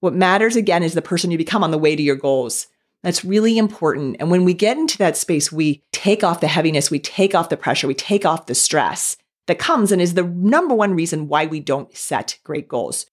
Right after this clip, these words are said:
My last comment, my last suggestion, before I t-, show you a method for simplifying writing your great goals, because it's not that goal s-, writing and goal setting is so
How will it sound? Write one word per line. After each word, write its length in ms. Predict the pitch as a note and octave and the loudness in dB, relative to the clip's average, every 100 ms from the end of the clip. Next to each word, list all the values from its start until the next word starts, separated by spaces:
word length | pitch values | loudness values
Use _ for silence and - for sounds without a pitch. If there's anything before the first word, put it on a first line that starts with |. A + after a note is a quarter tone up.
| _ _ _ - | _ _ _ 0
My 120 | F3 | 2
last 400 | F#3+ B3+ E4 - | 4 2 0 -4
comment, 440 | A3+ A3+ A3 G#3+ | -2 0 2 0
my 140 | E3 D#3 | 0 0
last 340 | E3+ G3 A#3 | 2 0 0
suggestion, 600 | G#3 F3+ E3 - D3+ C#3+ - _ _ | -2 0 -2 -2 -6 -6 -12 _ _
before 560 | F3 E3 - G#3 A3+ A3+ | -6 -2 2 4 4 2
I 120 | G3 | 0
t-, 200 | F#3 F#3+ | 0 -4
show 200 | - F#3 | 0 2
you 320 | F3 D#3 D3+ | 2 2 0
a 60 | D3 | 0
method 440 | D#3 D3+ D3+ C#3+ | -2 0 0 -2
for 340 | - D3+ D3 - | 0 0 2 -2
simplifying 840 | - - F#3+ F#3 F3 D#3+ D3 D3 D3 _ _ | -4 0 0 0 -2 -2 -2 -4 -10 _ _
writing 480 | D3+ D#3 D#3+ D#3 D3+ | 0 2 2 0 2
your 120 | C#3 | 2
great 220 | D3 C#3+ | 2 2
goals, 360 | D3 C3+ C3+ - _ _ | 2 0 0 -6 _ _
because 300 | F#3 A3 G3+ - | -2 0 0 0
it's 180 | G3 G3 | -2 0
not 220 | C4 D#4 | 0 2
that 180 | F4 E4+ _ _ | 0 -2 _ _
goal 200 | F3 E3 | 0 2
s-, 120 | E3 E3+ | 2 0
writing 440 | D#3+ C#3+ D3 C#3 | 0 2 0 -2
and 160 | D3 D3+ | -4 0
goal 160 | D3+ | 0
setting 260 | D3+ D3 D3+ | 0 -2 -2
is 140 | C#3 | -2
so 320 | - D3 D3 | 0 2 0